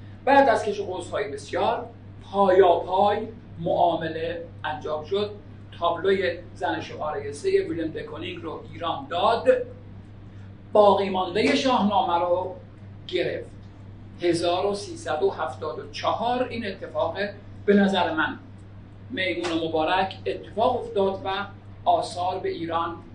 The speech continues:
برگشتن، یعنی همیشه ما حکایت رفت داشتیم، یه بارم حکایت برگشت. اما، اما تعداد آنچه که به ایران برگشت از دویست و پنجاه و هشت تایشون صد و چهل تاشو فروخته بود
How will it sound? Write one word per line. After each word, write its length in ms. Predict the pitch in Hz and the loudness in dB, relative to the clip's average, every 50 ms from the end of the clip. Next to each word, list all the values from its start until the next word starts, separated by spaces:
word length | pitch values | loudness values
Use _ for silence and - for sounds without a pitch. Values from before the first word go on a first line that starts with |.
| - - | -4 0
برگشتن، 840 | - 202 208 208 202 190 180 143 127 - - - - 135 131 135 131 - - - | 4 6 8 8 6 6 4 0 0 -2 -6 -10 -8 -8 -8 -8 -10 -12 -12 -10
یعنی 380 | 165 160 156 160 165 170 165 | -10 -10 -10 -10 -12 -12 -12
همیشه 440 | 160 156 156 160 156 151 - 160 170 | -10 -10 -10 -10 -10 -10 -8 -8 -6
ما 300 | 165 156 156 156 - - - - | -6 -4 -4 -6 -6 -8 -10 -12
حکایت 400 | - 143 143 143 - 139 - - - - - 170 | -10 -10 -8 -6 -6 -6 -6 -8 -10 -14 -8 -4
رفت 480 | 170 180 208 220 226 226 - - - - | -2 0 0 0 0 -4 -6 -12 -10 -6
داشتیم، 460 | 226 214 220 220 214 214 208 202 190 | -4 -2 -2 -4 -4 -8 -8 -4 0
یه 160 | 175 196 190 | 2 2 2
بارم 260 | 190 180 185 180 180 | 2 0 -2 -2 -4
حکایت 420 | 170 151 143 143 127 135 131 123 - 151 - - - - - - - - - | -4 -6 -6 -6 -4 -4 -4 -6 -6 -6 -8 -8 -8 -12 -16 -16 -16 -8 -2
برگشت. 540 | - 170 - - - - - - - - - - - - | 0 2 2 0 -2 -8 -14 -16 -16 -16 -16 -8 -2 2
اما، 360 | 220 202 185 - - - - - - - - - - - - - - - 226 220 - - - | 2 2 2 0 -6 -10 -10 -12 -16 -18 -18 -18 -18 -18 -16 -16 -16 -14 -14 -14 -2 4 6
اما 240 | 208 240 247 262 285 | 6 8 8 6 6
تعداد 640 | 285 - - 233 233 220 - 233 254 262 277 262 254 | 4 4 6 8 8 10 10 10 8 8 8 8 6
آنچه 380 | - - 226 240 240 247 240 | 6 6 6 2 0 0 -2
که 100 | 240 254 | -4 -2
به 100 | - 220 | 0 2
ایران 380 | 208 196 190 190 175 170 165 165 | 4 4 4 4 2 2 0 2
برگشت 640 | 165 160 - - - - - 147 - - - - - - - - - - - - - - - | 2 4 4 2 0 -2 0 0 0 0 -2 -6 -12 -14 -18 -18 -16 -16 -16 -16 -10 -4 0
از 260 | - 226 226 - - | 2 2 2 0 -4
دویست 340 | 220 226 269 277 - - 277 | -6 -6 -4 -4 -4 -2 -2
و 60 | 262 | -2
پنجاه 520 | - 233 220 202 196 190 185 170 165 170 | -2 -2 -2 -2 -2 0 0 0 0 0
و 40 | 170 | 0
هشت 260 | 156 - - - - | -2 -2 -4 -8 -8
تایشون 600 | - 190 208 208 175 - - 202 214 226 226 233 - - - - - | -4 -2 -2 -2 -2 -2 -2 -2 0 0 -2 -4 -6 -10 -14 -16 -16
صد 500 | - - - - - 240 247 269 269 262 | -14 -12 -10 -8 -4 0 4 4 4 6
و 140 | 240 233 - | 6 4 2
چهل 520 | - - - 403 - - 240 262 277 262 | 2 0 2 2 4 6 6 6 6 6
تاشو 280 | 262 254 240 233 247 240 | 4 2 -2 -2 -2 -4
فروخته 440 | - 196 - 156 - - 214 226 | -4 -4 -4 -6 -6 -6 -2 0
بود 260 | 220 226 220 - - | 0 0 -2 -4 -8